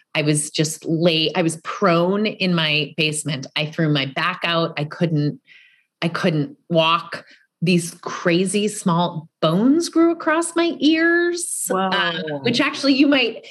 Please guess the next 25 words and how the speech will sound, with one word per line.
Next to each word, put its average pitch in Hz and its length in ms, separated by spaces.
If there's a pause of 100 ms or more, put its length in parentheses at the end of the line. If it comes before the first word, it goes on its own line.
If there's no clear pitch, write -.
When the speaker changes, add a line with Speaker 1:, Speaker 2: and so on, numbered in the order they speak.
(160)
Speaker 1:
because 220 360
surfers 240 540
and 196 120
adventurers 202 640
have 196 300
this 175 180
happen. 180 320
I 175 100
grew 185 140
up 185 100
on 170 80
the 170 80
water, 185 340
but 160 140
it's, 165 240
<laughs> - 80
it's 220 220
called 226 360
surfer's 208 400
ear, 156 220
and 151 100
it's 147 220
when 170 140
Speaker 2:
Oh, 240 80
yeah. 156 300